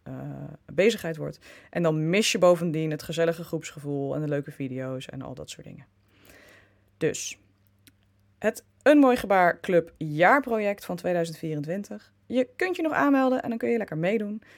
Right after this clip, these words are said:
Dan kun je alvast de komende tijd dromen over welke kleuren je wil gebruiken en welk materiaal. Dan kun je met andere mensen overleggen over wat zij gaan doen.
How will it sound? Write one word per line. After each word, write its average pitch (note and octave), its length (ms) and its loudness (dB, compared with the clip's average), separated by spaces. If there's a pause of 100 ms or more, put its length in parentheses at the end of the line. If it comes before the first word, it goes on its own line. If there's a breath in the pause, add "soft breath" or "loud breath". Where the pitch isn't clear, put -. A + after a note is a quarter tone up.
(160 soft breath)
Dan G3 100 -6
kun A#3 120 4
je A3 180 6
alvast G#3 340 0
de - 60 -14
komende G3+ 300 0
tijd F3+ 320 0
dromen F3 640 2
over D#3 240 -4
welke D#3+ 240 -4
kleuren G3 380 -2
je F3 80 -2
wil E3+ 120 2
gebruiken D#3+ 460 -4
en - 60 -8
welk D3 160 -4
materiaal. D3+ 640 -6
Dan - 80 -14
kun D3+ 120 -6
je D3+ 60 -2
met D#3 220 -6
andere A#3 260 2
mensen A3 280 -2
overleggen F#3+ 540 -2
over F3 180 -2
wat D#3+ 180 -6
zij D#3+ 200 -2
gaan D3+ 160 -8
doen. C3+ 260 -8